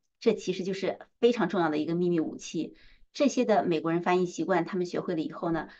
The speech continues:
可以令到他们的听力发生一个质的飞跃。举个很简单的例子，比如说，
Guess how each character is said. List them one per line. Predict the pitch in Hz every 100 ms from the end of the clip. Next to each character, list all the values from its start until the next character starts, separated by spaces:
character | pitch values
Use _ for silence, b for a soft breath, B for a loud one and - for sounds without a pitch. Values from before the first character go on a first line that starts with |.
| B
可 | - 220
以 |
令 | 247 247
到 | 202
他 | 208
们 | 202
的 |
听 | 165 - 202
力 | 160
发 | 175
生 | 175 175
一 | 165
个 | 165
质 | - 226 196
的 | 135
飞 | - 151
跃。 | 143 - - - _ _ _
举 | 208 240
个 |
很 | 294 254
简 | 202 165
单 | 180
的 |
例 | 180 180
子， | 160
比 | 151
如 | 156 165
说， | 196 180 185